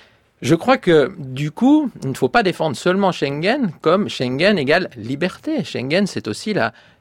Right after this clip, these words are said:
sécurité. Et j'ajoute, si vous le permettez, que comme Schengen a été confronté à un double stress test en même temps, c'est-à-dire la menace terroriste d'un côté, la crise des réfugiés de l'autre, il est vrai que les autorités nationales ont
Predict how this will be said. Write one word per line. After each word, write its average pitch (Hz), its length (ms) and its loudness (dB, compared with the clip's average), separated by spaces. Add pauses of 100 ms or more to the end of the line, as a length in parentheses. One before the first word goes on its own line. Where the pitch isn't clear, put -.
(160)
sécurité. 175 800 0
Et 135 100 2
j'ajoute, 160 400 2
si - 100 -8
vous 135 80 0
le 123 60 2
permettez, 143 460 0
que - 80 -6
comme 185 240 0
Schengen 143 500 0
a 123 80 0
été 127 180 0
confronté 156 600 -2 (800)
à 135 60 -4
un 127 160 0
double 151 580 6
stress - 380 -4
test - 420 0
en 185 120 4
même 165 200 0
temps, 127 220 0
c'est-à-dire 107 540 0 (120)
la 117 240 0
menace 151 320 -4
terroriste 113 400 -2
d'un 98 160 -6
côté, 214 380 -2 (440)
la 117 140 -2
crise 180 260 -2
des 123 100 2
réfugiés 107 420 -2
de 117 100 0
l'autre, 233 300 2 (340)
il 135 140 0
est 147 80 6
vrai 247 200 0
que 165 100 0
les 131 180 0
autorités 147 420 2
nationales 151 600 0 (260)
ont 143 180 -6